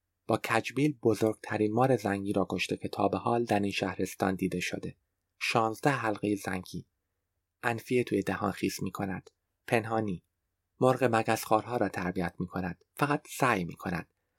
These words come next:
تا زمانی که روی انگشتانش تعادل یابند. قصه هایی از ارواح تعریف می‌کند. ما هر دو به ارواح اعتقاد داریم که از مور مور کردنشان حتی در جولای دچار فراشا می‌شوید.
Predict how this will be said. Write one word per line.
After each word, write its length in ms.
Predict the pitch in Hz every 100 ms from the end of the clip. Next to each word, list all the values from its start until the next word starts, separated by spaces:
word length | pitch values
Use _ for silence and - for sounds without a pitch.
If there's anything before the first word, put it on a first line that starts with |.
| _
تا 120 | -
زمانی 440 | 120 117 113 120 120
که 140 | 120
روی 160 | 117 117
انگشتانش 840 | 101 101 101 92 113 120 127 - -
تعادل 420 | 101 95 95 87
یابند. 400 | 87 - - - _ _ _ _ _ _ -
قصه 300 | 113 - 113
هایی 320 | 135 139 131
از 180 | 120 -
ارواح 400 | 113 113 110 107
تعریف 380 | 107 107 101
می‌کند. 500 | 104 101 107 101 104 _ _ -
ما 100 | 131
هر 140 | 139
دو 140 | 131 135
به 180 | 123 110
ارواح 240 | 110 127
اعتقاد 420 | 113 110 101 117
داریم 360 | - 92 87 - _ _ -
که 120 | 123
از 160 | 117
مور 240 | 117 117 113
مور 200 | 113 113
کردنشان 680 | - 107 107 123 127 127 113
حتی 360 | - 127 135
در 220 | 127 113 110
جولای 560 | - 113 110 123 127
دچار 340 | - 107 110 107
فراشا 500 | - 98 92 - 98
می‌شوید. 520 | 87 - 85 - -